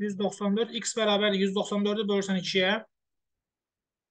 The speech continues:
Neçə eləyir?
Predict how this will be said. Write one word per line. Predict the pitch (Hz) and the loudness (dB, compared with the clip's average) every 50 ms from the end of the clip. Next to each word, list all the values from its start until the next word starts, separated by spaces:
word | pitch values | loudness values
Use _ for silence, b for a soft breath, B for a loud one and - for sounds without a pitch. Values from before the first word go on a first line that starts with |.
| _ _ _ _ _ _ _ _ _ _ _ _ _ _ _ _ _ _ _ _ _ _ _ _ _ _ _ _ _ _ _ _ _ _ _ _ _ _ _ _ _ _ _ _ _ _ _ _ _ _ _ _ _ _ _ _ _ _ _ _ _ _ _ _ _ _ 190 | _ _ _ _ _ _ _ _ _ _ _ _ _ _ _ _ _ _ _ _ _ _ _ _ _ _ _ _ _ _ _ _ _ _ _ _ _ _ _ _ _ _ _ _ _ _ _ _ _ _ _ _ _ _ _ _ _ _ _ _ _ _ _ _ _ _ -8
Neçə | 185 - 220 220 208 | -6 -4 -2 2 4
eləyir? | 196 185 196 240 - | 4 4 4 2 0